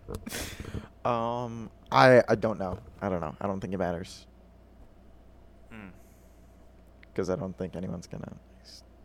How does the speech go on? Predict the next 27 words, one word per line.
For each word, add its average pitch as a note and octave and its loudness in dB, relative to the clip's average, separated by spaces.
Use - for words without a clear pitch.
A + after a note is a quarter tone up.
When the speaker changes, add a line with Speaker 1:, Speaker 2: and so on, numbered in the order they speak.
Speaker 1:
ice - -20
skate - -14
in - -18
the - -16
summer. - -20
Speaker 2:
You A#2 -10
don't A#2 -8
think G2+ -12
what? D3+ -2
Speaker 1:
I G#2 2
don't G#2 0
Speaker 2:
Trailed D3 4
Speaker 1:
think G2+ 6
any, C3+ 6
Speaker 2:
off - -2
there. - 0
Speaker 1:
I, G#2 4
I - 4
don't G#2 2
think G2+ -2
anyone's F#2+ 0
gonna F#2 -2
ice - -2
skate - -6
in - -8
the - -10
summer. - -8